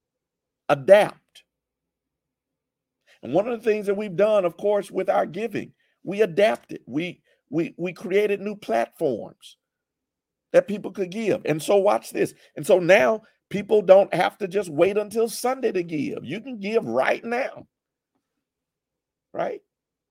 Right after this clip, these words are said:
The Spirit moves on your heart to give. You can give right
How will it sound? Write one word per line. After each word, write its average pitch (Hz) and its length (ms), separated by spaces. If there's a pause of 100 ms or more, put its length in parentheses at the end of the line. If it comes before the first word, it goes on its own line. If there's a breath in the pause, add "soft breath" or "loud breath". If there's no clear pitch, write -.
(760)
The 156 60
Spirit 214 380
moves 220 300
on 220 140
your 220 160
heart 220 300
to 220 80
give. 220 360
You 247 100
can 208 200
give 196 280
right 165 540